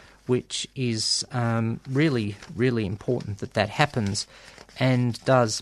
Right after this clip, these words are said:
personalise it. Um, you know, sort of, um, um, because in the, her opening paragraph of an article,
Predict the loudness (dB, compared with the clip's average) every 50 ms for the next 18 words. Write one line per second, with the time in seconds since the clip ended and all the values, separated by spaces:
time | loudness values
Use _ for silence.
0 | -10 -8 -2 0 0 0 0 0 -2 -2 -2 0 0 0 0 0 -2 -2 -4 -4
1 | -4 -6 -10 -12 -14 -18 -10 -4 0 2 2 4 4 2 2 0 -2 -6 -16 -20
2 | -20 -20 -20 -20 -20 -20 _ _ -8 -2 0 2 2 2 0 0 0 0 2 2
3 | 2 0 -2 0 2 4 4 4 2 0 -2 -4 _ _ _ _ _ _ _ _
4 | _ _ _ _ _ _ _ _ _ _ _ _ _ _ _ -20 -14 -6 -2 0
5 | 0 2 2 0 -2 -4 -6 -6 -4 -4 -2 0 0 0 0 0 0 -2 -4 -2
6 | 0 2 2 4 6 6 4 4 2 -2 -2 -2 2 4 4 4 4 4 2 0
7 | 0 -2 -4 -6 -4 -2 -2 -2 -2 -4 -6 -4 -4 -6